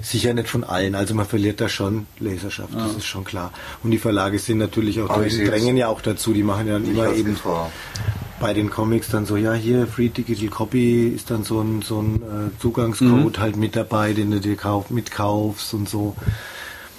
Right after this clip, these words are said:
Speaker 1: Ja, deswegen, also bedrohlich ist es bis jetzt nicht.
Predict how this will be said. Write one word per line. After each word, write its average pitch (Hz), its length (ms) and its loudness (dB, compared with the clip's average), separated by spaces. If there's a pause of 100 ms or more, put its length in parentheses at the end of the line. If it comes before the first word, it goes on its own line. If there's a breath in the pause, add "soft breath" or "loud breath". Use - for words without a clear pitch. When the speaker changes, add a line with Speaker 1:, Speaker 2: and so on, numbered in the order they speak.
(480 loud breath)
Speaker 1:
Ja, 95 360 0 (120)
deswegen, 104 540 0 (960)
also 123 160 0
bedrohlich 151 500 2
ist 123 160 0
es - 320 -2 (680)
bis - 160 -4
jetzt 104 200 -2
nicht. - 400 -10